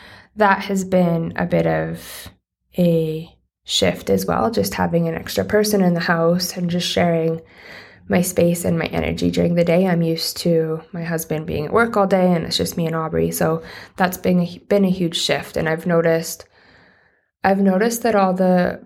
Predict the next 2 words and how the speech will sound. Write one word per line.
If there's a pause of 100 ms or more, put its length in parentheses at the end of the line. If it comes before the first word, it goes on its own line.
momentum
and